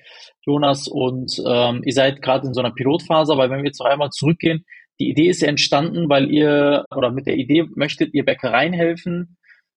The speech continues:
einen Lieferdienst zum Beispiel zu installieren. Das ist so die eine, der eine Part. Ist das richtig?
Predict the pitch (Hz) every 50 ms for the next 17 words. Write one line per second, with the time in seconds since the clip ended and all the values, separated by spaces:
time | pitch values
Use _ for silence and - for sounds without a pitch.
0 | _ _ - 139 135 139 135 135 135 131 131 131 131 135 - 123 120 160 175 -
1 | 196 185 180 190 196 202 202 - - - 185 170 170 - - 185 - - 170 175
2 | 175 - - 190 180 170 190 202 226 226 - 143 - 160 - - 135 120 135 -
3 | - 127 139 151 156 170 202 208 202 - - - 151 175 180 - - 196 190 220
4 | 226 - 151 - 139 - - 156 151 - - 269 285 285 -